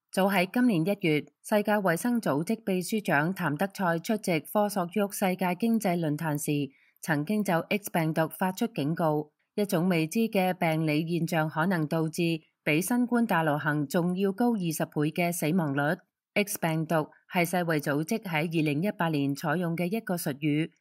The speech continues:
並唔係一種具體嘅疾病，而係一個假設性代號，尚不為人所知嘅病原體。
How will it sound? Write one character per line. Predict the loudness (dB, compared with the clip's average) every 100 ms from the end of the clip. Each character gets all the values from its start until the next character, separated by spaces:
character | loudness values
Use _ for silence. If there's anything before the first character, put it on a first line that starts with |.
| _
並 | -2 0
唔 | 0
係 | 0 0
一 | -2
種 | 0 0 0
具 | 0 0
體 | 0
嘅 | -2 0 -2
疾 | 0 -2
病， | -2 -2 -4 -8 _ -4
而 | 0 2
係 | 2 0
一 | -2
個 | 0 0
假 | 2 0 2
設 | -2
性 | 0 0 0
代 | 2 0
號， | 2 0 0 -4 _ _
尚 | -2 2 2
不 | 2
為 | 2 2 2
人 | 0 0
所 | 0 0
知 | 2
嘅 | 0 2 0
病 | 2 2 2
原 | 0 0
體。 | 0 0 0